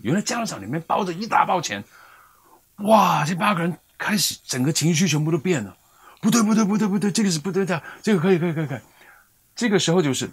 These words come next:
那我们看怎么处理这件事情。这部电影是个电视的制作的电影，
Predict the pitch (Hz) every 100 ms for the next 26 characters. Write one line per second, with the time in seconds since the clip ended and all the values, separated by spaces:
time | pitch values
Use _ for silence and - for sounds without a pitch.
0 | - 139 175 113 98 92 170 - 165 117
1 | 95 110 - 98 101 107 85 107 101 92
2 | - 87 - - - - _ _ _ _
3 | _ _ _ _ _ _ _ _ - -
4 | - - - 202 175 226 - - 160 147
5 | - 196 131 - 165 113 98 - 120 -
6 | 113 85 - 113 78